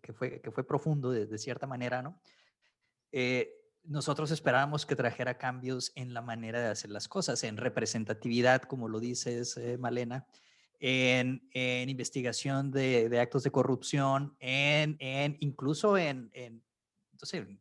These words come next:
en mayores recursos para la ciencia de una manera organizada.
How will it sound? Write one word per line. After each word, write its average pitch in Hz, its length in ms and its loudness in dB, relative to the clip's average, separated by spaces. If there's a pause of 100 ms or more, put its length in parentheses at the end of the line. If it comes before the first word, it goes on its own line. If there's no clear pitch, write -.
en 113 220 -10 (520)
mayores 120 460 2
recursos 180 580 -2
para 143 180 0
la 131 120 -6
ciencia 135 400 -6
de 127 60 -2
una 131 120 -6
manera 113 240 -6
organizada. 120 580 2